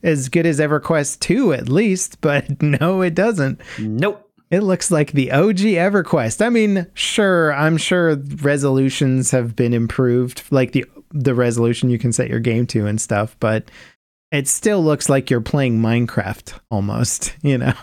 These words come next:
Speaker 2: Yeah.
Speaker 1: Uh,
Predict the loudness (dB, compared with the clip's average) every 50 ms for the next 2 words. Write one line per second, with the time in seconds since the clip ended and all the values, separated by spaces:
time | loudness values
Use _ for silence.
0 | -4 -4 -6 -6 _ _ _ _ _ _ -4 -2 -2 0 -2 -4 -6 -8 -14 _
1 | _ _ _ _ _ _ _ _ _ _ _ _ _ _ _ _ _ _ _ _
2 | _ _ _ _ _ _ -4 -2 0 0 0 0 0 0 -2 -2 -4 -4 -6